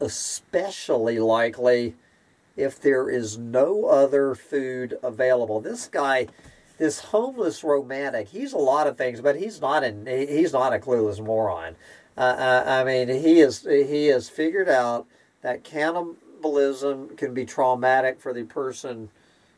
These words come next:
being eaten, and that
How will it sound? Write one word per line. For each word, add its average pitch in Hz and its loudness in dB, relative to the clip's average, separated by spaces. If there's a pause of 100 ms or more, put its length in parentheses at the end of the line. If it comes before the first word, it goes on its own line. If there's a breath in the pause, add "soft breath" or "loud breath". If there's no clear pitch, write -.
(100)
being 175 -2
eaten, 135 -6 (1080 soft breath)
and 135 0 (3250)
that 131 2